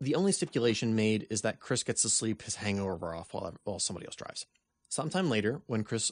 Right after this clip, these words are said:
awakes, he sees that Diane is driving. When he sees a massive sign advertising Vulcanheiser Big Plumps,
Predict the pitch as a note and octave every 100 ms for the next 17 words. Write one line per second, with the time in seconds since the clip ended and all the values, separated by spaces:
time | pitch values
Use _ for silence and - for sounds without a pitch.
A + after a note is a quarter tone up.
0 | - B2+ A#2 G2+ - - - _ _ _
1 | - C#3 - A#2+ A2+ G#2+ - G2+ G2+ G2+
2 | F2+ A#2 G2+ - - _ _ _ _ B2
3 | A#2 G#2+ - D#3 D#3+ A#2 G#2+ A2 C#3+ F3+
4 | - - A#2 G#2 G#2 G#2+ G#2+ G2+ G#2 G#2+
5 | G2 A2 C#3 C3+ A2+ C3 C3 A2 C#3 -
6 | - - -